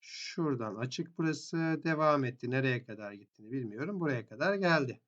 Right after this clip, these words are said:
Ya da şimdi şu an sıfırda sürekli değil. Altıda sürekli olması. Yani sıfırdan devam etsin. Şu an sıfırın sağındaki cevap ne?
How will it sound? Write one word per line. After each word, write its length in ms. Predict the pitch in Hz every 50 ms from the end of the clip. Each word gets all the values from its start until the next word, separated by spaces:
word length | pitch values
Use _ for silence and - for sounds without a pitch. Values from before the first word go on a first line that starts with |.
| _ _ _ _ _ _ _ _ _ _ _ _ _ _ _ _ _ _ _ _ _ _ _ _ _ -
Ya 380 | 135 127 127 139 180 220 254
da 380 | 226 190 147 135 147 190 233 - _ _ _ _ _ _ _ _ _ _
şimdi 220 | - - 135 127
şu 280 | - - - _ 185 175
an 200 | 165 160 170 170
sıfırda 580 | 170 - - 202 196 - - 175 143 135 131
sürekli 540 | 127 - - - 113 110 104 - - 113 117
değil. 120 | 160 202 220
Altıda 460 | 190 190 196 208 202 - 220 254 240
sürekli 440 | 240 - 220 190 180 - - - 143
olması. 440 | 139 135 131 127 123 120 - - _ _ _ _ _ _ -
Yani 160 | 120 117 117 117
sıfırdan 680 | 117 _ _ 170 165 - 220 220 208 214 208 202 175
devam 340 | 156 151 151 160 175 185 180
etsin. 400 | 151 131 - _ _ - 123 - _ _ _ _ _ _ _
Şu 140 | _ - 139
an 120 | 143 151
sıfırın 400 | 151 - - - - - 160 170
sağındaki 600 | 170 170 170 165 156 160 160 165 165 165 170 185 156
cevap 360 | 165 160 160 160 160 156 -
ne? 260 | 170 170 190 240 262